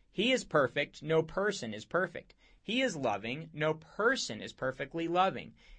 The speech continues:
He is selfless. We are selfish. If I look around the world, if I turn on the news, I find that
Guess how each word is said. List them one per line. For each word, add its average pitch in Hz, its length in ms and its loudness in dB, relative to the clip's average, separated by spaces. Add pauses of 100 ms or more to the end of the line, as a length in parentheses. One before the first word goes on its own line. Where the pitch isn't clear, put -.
(140)
He 262 160 0
is 233 180 6
selfless. 156 680 2
We 196 220 2
are 208 80 4
selfish. 196 880 2 (480)
If - 80 -2
I 170 80 8
look 214 240 2
around 208 520 6
the 165 120 2
world, 180 400 4
if 165 100 -8
I 160 120 8
turn 185 260 0
on 180 140 2
the 170 40 0
news, 196 280 -2
I 165 140 4
find 180 440 0
that - 140 -4